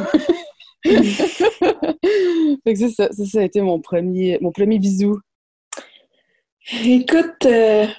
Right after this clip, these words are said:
Speaker 2: moi, ça a été plus long que toi avant que j'ai mon premier bisou parce que, ben, moi, j'allais à une école de, de filles.
Speaker 1: Ah, ouais.
Speaker 2: Puis moi, j'étais pas du tout, euh,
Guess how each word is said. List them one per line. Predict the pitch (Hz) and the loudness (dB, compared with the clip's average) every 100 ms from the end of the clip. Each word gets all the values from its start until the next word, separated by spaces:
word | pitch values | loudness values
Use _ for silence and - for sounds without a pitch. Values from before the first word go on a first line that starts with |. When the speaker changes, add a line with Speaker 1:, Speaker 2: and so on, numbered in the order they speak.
| - | -4
Speaker 2:
moi, | 214 226 247 285 339 349 - | 2 4 4 4 2 0 0
ça | - | 2
a | 220 | 2
été | 220 247 | 4 2
plus | - - 269 302 | 0 -2 2 4
long | 277 277 | 6 4
que | 269 | 2
toi | 285 277 | 2 4
avant | 254 214 220 | 4 4 2
que | |
j'ai | 214 220 | 2 4
mon | 208 | 4
premier | 202 202 196 208 | 2 2 2 2
bisou | 202 185 233 247 | 2 2 2 2
parce | 202 202 | 0 -4
que, | - 185 185 202 | -2 0 0 0
ben, | 196 196 | 0 2
moi, | 269 | 2
j'allais | 302 214 | 2 4
à | |
une | 208 190 | 4 2
école | 185 214 208 | 0 0 2
de, | 190 - 180 226 | 2 2 0 -2
de | - | -2
filles. | - 185 233 330 269 269 | -2 0 2 2 0 -2
Speaker 1:
Ah, | 170 - - | -6 -6 -6
ouais. | - _ _ _ | -16 _ _ _
Speaker 2:
Puis | - 208 196 | -6 0 2
moi, | 196 208 | 4 2
j'étais | 214 202 | 0 -2
pas | 190 214 | 2 0
du | 202 202 | 0 -4
tout, | 220 214 | 0 2
euh, | 214 190 180 175 180 | 4 4 2 2 0